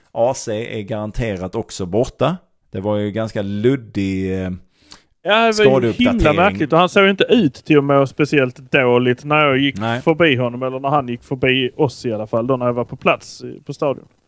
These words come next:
Speaker 1: Nej, och skadeuppdatering runt honom. Jag förstår ju att, eh, M F F säger väl att vi vill få tillbaka honom så fort som möjligt. Ja, men det är väl klart ni vill, men det, det, det, det säger ju ingenting om det är en eller två eller tre eller fem veckor.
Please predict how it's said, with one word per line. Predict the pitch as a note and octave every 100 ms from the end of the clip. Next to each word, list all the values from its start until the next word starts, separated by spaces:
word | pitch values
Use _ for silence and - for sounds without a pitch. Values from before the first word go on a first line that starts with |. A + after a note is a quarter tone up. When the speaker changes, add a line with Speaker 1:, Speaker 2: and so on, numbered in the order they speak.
| _ _ _ _ _ _ _ _ _
Speaker 1:
Nej, | A2 A#2 B2
och | B2+ A#2+
skadeuppdatering | - C3+ C3 A#2+ A#2 A2 A2
runt | A2 C#3+ G#2+ F2+
honom. | F#2+ F#2+
Jag | G2+
förstår | G#2 - B2+ G2
ju |
att, | F#2+ -
eh, | G2 F#2+ G2 G2+ G#2+
M | G#2
F | G2
F | F#2
säger | - G#2+ F2+
väl | F2+
att | F2+
vi | F2+ F2
vill | F#2
få | - G2
tillbaka | G2+ A2+ F#2+
honom | F2+ F#2
så | F#2+
fort | G2 F#2
som | F2+
möjligt. | F#2+ A2+ G2 _ _ _ _ -
Ja, | -
men | F2
det |
är | E2+
väl | G3+
klart | B2+ -
ni | D#2+
vill, | D2+ E2 E2
men | E2+
det, | F2 F2+ F2+
det, | F2+ F2+ F2 E2+ F2 - - - G2 -
det, | F#2+ F2+
det | - G2
säger | G#2 G2+
ju | G#2
ingenting | A2 - F#2
om | F2+ F2+
det |
är | F2+
en | G2 F2+
eller | F2+
två | - F#2
eller | F2+
tre | F2+ F#2+ F2+
eller | F2
fem | - A#2 E2
veckor. | D2+ D2+ - C2